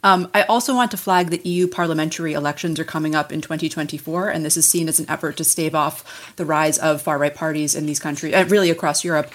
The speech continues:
I would also just flag that in the past, um, what this has done in practice is either sort of have, quote-unquote, mainstream parties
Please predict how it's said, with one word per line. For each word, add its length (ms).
I 60
would 100
also 180
just 180
flag 340
that 120
in 80
the 60
past, 560
um, 380
what 140
this 120
has 160
done 160
in 100
practice 460
is 100
either 380
sort 200
of 80
have, 320
quote-unquote, 320
mainstream 440
parties 480